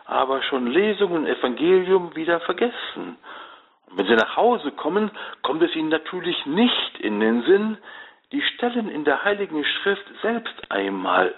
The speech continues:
nachzuschlagen. Warum eigentlich?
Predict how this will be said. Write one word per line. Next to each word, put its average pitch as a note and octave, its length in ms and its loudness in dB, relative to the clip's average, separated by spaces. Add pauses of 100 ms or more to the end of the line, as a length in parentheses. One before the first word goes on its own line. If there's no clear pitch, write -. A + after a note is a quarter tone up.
nachzuschlagen. - 1300 -4 (1600)
Warum D#3 640 -2 (120)
eigentlich? - 920 -8